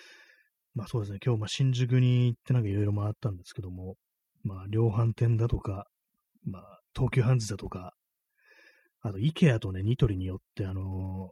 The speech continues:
っと高めのね、あの、スツール、座面が高めの位置にあるスツールみたいなのあったらどうしようか買おうかなみたいなこと思ったんですけども、いいのはなくて、買いませんでしたね。まあ、それはなんか本当になんか、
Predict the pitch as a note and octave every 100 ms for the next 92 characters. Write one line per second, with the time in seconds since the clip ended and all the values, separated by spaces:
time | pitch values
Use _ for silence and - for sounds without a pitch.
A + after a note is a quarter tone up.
0 | _ _ - A2+ - C3 - E3+ E3 D#3+
1 | D#3 - - G#2 G#2 - - - F3 D#3
2 | F#2+ F2+ _ _ _ _ _ - A2 C#3+
3 | D3+ C#3 - B2+ C#3 C#3 C#3 C#3 C3+ -
4 | A2 F2+ F2+ - - A#2+ G2 F2+ F#2+ F#2
5 | G2 - F2+ G2 G2 F#2+ F#2 F#2+ G2 G#2+
6 | A2 G#2+ G2+ G2 F#2+ A#2+ C3+ F#2+ F#2+ -
7 | G2 F#2 F#2 F#2 _ _ _ - - -
8 | - _ _ - B2 C3+ F#2 F#2+ G#2+ G#2
9 | A2+ - _ F2+ - _ _ _ _ _
10 | - G#2+ A2 B2+ G2+ - - F2+ F2 -
11 | _ _ _ - G2+ G#2 - A#2+ C3 C3+
12 | C#3 A#2 B2 A#2+ B2 A#2 G2